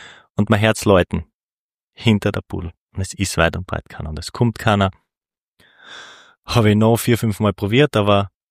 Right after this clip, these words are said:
ähm, ja, <laughs> ist keine Änderung eingetreten.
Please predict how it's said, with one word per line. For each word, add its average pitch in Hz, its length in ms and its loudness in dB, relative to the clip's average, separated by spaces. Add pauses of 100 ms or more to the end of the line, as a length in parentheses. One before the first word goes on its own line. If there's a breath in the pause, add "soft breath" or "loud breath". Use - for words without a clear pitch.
(140)
ähm, 92 320 -6 (140)
ja, 90 200 -4 (680)
<laughs> - 760 -10
ist - 180 -8
keine 117 200 0
Änderung 110 320 4
eingetreten. 113 640 0